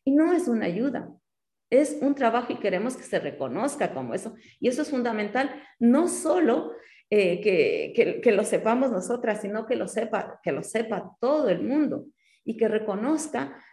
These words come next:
porque, eh, eso, eh, es que se reconozca nuestro trabajo como cualquier otro trabajo.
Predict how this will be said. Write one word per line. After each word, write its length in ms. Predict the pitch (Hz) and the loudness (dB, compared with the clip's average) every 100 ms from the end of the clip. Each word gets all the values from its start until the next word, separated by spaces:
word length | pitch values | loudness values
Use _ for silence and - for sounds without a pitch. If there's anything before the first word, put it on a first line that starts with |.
| _ | _
porque, 560 | 190 196 196 165 - - | -6 -4 0 0 0 -2
eh, 260 | 143 - 226 | -4 -2 -4
eso, 500 | 226 254 240 - _ _ - | -2 -4 -6 -14 _ _ 2
eh, 540 | 220 190 170 139 - - _ | 4 4 2 0 -10 -18 _
es 320 | 262 262 - - _ - - | 0 0 -4 -16 _ -8 -4
que 80 | |
se 140 | 240 240 | 2 2
reconozca 440 | 233 247 277 285 | 2 0 -2 -2
nuestro 280 | 262 262 240 | -2 -2 -4
trabajo 400 | 233 208 254 247 | -2 0 -2 -2
como 260 | 233 202 - | -2 -2 0
cualquier 400 | 180 175 262 240 | 0 4 4 4
otro 300 | - 131 - | 0 -6 -6
trabajo. 360 | - 87 - | -10 -14 -18